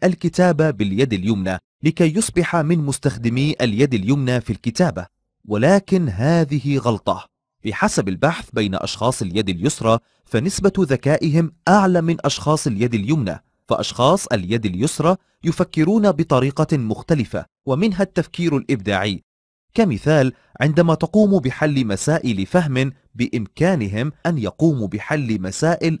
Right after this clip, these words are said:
أكثر من العادة. أنتم مارستم الموسيقى في طفولتكم؟ وفقًا للدراسة،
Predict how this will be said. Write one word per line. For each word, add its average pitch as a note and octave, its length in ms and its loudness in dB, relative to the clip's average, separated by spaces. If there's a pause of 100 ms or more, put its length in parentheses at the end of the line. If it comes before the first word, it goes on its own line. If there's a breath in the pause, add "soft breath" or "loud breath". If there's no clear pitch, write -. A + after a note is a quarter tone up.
(100)
أكثر C#3+ 440 0
من B2+ 180 -2
العادة. F#2+ 500 -4 (1040 loud breath)
أنتم A2+ 400 -2 (200)
مارستم C3+ 640 0
الموسيقى C3+ 580 0
في A#2 140 -6
طفولتكم؟ G#2 760 -4 (600)
وفقًا G3 400 2
للدراسة، G#2+ 760 2